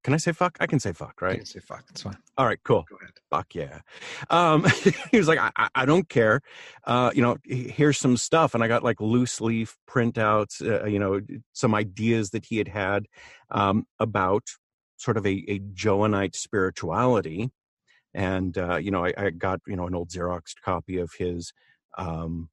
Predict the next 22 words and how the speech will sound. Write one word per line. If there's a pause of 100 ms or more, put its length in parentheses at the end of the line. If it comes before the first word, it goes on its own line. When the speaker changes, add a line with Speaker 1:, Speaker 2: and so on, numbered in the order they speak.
(320)
Speaker 1:
succession,
apostolic
succession
and
stuff
like
that. (520)
And
I
just
sort
of
filed
it
away
and
did
nothing
with
it (180)
Speaker 2:
Hmm. (1300)
Speaker 1:
until